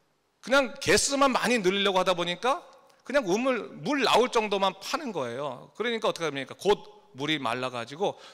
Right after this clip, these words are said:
흉물로 바뀌어진 그 우물들이 이 캄보디아도 많고 이 동남아시아에 꽤나 많이 있습니다. 이 그런 것이 결국 뭡니까? 어, 싸우는 거죠. 그냥 선교적인 어떠한 비전을 갖고 일하는 것이 아니라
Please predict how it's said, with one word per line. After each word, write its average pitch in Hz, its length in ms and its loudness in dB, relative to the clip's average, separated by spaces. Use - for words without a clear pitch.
흉물로 233 540 -2
바뀌어진 131 640 -4
그 - 100 -10
우물들이 127 640 -4
이 120 220 -10
캄보디아도 156 680 0
많고 127 640 -8
이 135 100 -12
동남아시아에 139 880 -4
꽤나 190 280 -4
많이 123 240 -8
있습니다. 101 500 -16
이 233 60 -8
그런 226 540 2
것이 175 300 -2
결국 175 260 0
뭡니까? 127 580 2
어, 123 440 -2
싸우는 262 480 4
거죠. 139 180 -2
그냥 208 240 2
선교적인 254 680 0
어떠한 220 480 2
비전을 240 400 6
갖고 185 220 2
일하는 143 240 2
것이 135 180 0
아니라 156 240 2